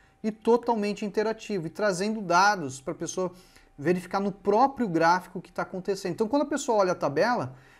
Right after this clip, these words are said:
ela vai olhar a tabela e tal, mas visualmente o gráfico vai trazer tudo isso pra mais, de um modo muito mais fácil pra gente compreender.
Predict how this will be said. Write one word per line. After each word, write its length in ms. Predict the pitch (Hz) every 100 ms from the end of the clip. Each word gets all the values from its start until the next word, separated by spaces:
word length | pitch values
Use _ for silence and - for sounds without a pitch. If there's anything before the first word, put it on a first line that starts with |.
| _
ela 80 | 320
vai 140 | 330
olhar 180 | 269 214
a 60 | 190
tabela 640 | 226 190 180 202 190 160
e 40 | 139
tal, 460 | - 185 196 190 - _ _ 180 -
mas 680 | 220 254 254 277 277 - - _ _ _
visualmente 1000 | - 156 254 294 226 208 170 190 226 -
o 40 | 190
gráfico 580 | 156 170 202 202 - 156
vai 220 | 147 185
trazer 520 | 190 175 156 190 190 _ _ _ _ _
tudo 420 | 262 262 190 185
isso 260 | 196 185 -
pra 180 | 190 185
mais, 280 | 190 185
de 100 | 165
um 60 | 175
modo 180 | 185 175
muito 240 | 190 190
mais 260 | 202 202 -
fácil 680 | - 185 196 190 - - 131
pra 180 | 156
gente 260 | 143 156 156
compreender. 640 | - 156 147 151 139 123